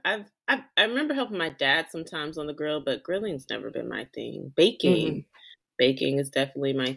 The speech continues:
Speaker 1: thing.
Speaker 2: Baking is your thing.
Speaker 1: Yeah, and it's funny when you said that 'cause you made me remember. I actually have a recipe here that I'm gonna, like, work on for my friend. They're these caramel pecan or caramel walnut cookies.
Speaker 2: So
Speaker 1: Um,
Speaker 2: you like pecans and walnuts?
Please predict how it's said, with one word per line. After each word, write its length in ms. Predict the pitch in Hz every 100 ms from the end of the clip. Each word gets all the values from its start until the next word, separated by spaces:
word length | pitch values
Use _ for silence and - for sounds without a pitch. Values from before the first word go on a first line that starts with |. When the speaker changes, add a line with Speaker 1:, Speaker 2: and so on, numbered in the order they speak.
| -
Speaker 1:
thing. 80 |
Speaker 2:
Baking 360 | 196 240 427 392
is 180 | 220 302
your 120 | 294
thing. 480 | 190 151 135 139 160 -
Speaker 1:
Yeah, 500 | 175 190 214 170 151
and 140 | 123
it's 240 | 170 156 -
funny 260 | 226 240
when 120 | 208 196
you 80 |
said 260 | 214 214 220
that 140 | 185 175
'cause 140 | 185
you 80 | 165
made 180 | 165 165
me 60 |
remember. 640 | 156 143 147 160 147 139 135
I 40 | 139
actually 420 | 113 175 - 190
have 180 | 190 156
a 100 | 143
recipe 540 | 131 143 165 - 139
here 320 | 151 139 135 135
that 100 | 127
I'm 120 | 131
gonna, 240 | 135 131 131
like, 220 | 120 120
work 280 | 127 131 143
on 160 | 139
for 80 | 135
my 160 | 127 131
friend. 500 | - 131 135 156 185 143
They're 160 | 131
these 300 | 131 135 135 -
caramel 880 | - 151 151 147 147 143 139 139 143 -
pecan 520 | 143 - 135 131 131
or 100 | 127
caramel 560 | - 151 143 139 127 123
walnut 580 | 123 131 147 143 139
cookies. 640 | - 160 - 151 151 160 - - - - _
Speaker 2:
So 100 | -
Speaker 1:
Um, 40 | 226
Speaker 2:
you 200 | 240 247
like 360 | 254 254 247
pecans 540 | 247 240 233 226 226 208
and 120 | 208
walnuts? 580 | 196 180 143 123 -